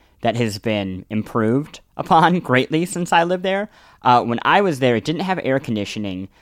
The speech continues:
The water went out regularly. Uh, our elevator dropped randomly. One time while I was in it, uh, just went down two floors. And on top of that, I <laughs> shared a room with five people. It was kinda like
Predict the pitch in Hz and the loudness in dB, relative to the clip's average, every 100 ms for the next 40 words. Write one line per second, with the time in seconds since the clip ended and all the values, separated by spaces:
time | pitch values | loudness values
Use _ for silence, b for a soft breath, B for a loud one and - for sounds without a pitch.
0 | _ - 117 113 131 160 156 123 120 110 | _ -4 -2 4 6 6 4 0 0 -2
1 | 104 104 104 101 104 98 98 95 - 101 | -2 -2 -4 -4 -4 -4 -6 -8 -2 0
2 | 98 - 104 - 113 131 156 156 147 117 | 0 0 -2 0 0 2 0 0 -2 -4
3 | 104 123 220 - - - 117 143 170 196 | 0 2 0 -8 -16 -4 0 0 0 -4
4 | 220 b b 123 131 143 120 117 110 98 | -8 b b 0 2 2 2 0 2 2
5 | 107 110 92 - 135 214 - - 123 107 | 2 0 -4 -4 -4 -4 -12 -6 -4 -4
6 | 107 151 - - _ 170 165 - 196 202 | -4 -8 -10 -12 _ -4 -4 -6 -8 -6
7 | 233 240 - b b b b 156 160 160 | -6 -8 -12 b b b b 2 6 6
8 | 147 143 165 196 208 156 120 - 120 - | 4 2 2 2 2 2 2 2 -2 -4
9 | - 185 196 196 170 147 131 147 185 160 | -2 2 4 4 2 0 2 2 2 2
10 | 117 b b b 131 123 - 147 135 160 | 0 b b b -4 -4 -2 2 4 4
11 | 175 - - 156 - 233 330 _ - 139 | 0 -8 -8 -6 -2 -4 -4 _ -2 -2
12 | 131 - 156 156 - | 0 -2 0 -2 -2